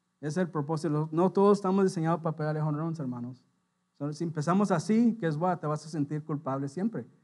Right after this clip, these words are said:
cuando se oyen las prédicas. Todos estamos diseñados al propósito del Señor, hermanos. So don't feel guilty for that. Todos tenemos un propósito.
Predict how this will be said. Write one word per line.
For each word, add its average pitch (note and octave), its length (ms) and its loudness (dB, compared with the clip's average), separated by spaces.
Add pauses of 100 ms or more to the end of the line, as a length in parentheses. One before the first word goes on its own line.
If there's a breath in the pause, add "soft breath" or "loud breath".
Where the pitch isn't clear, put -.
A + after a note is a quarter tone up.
(220 soft breath)
cuando C#3 140 -2
se C3+ 100 -8
oyen C3+ 140 -2
las B2+ 120 -6
prédicas. A#2 480 -14 (540)
Todos D#3 200 -2
estamos E3+ 260 -4
diseñados C#3 600 -6 (300)
al B2 140 -18
propósito B2 640 -10
del A2 100 -14
Señor, G#2+ 320 -20
hermanos. A2+ 340 -20 (480)
So A#2+ 80 -14
don't C3+ 220 -4
feel D3 160 0
guilty D#3+ 360 2
for D3+ 140 -2
that. D#3 200 2
Todos D#3 200 0
tenemos D3 300 0
un D3 140 -2
propósito. E3 640 -2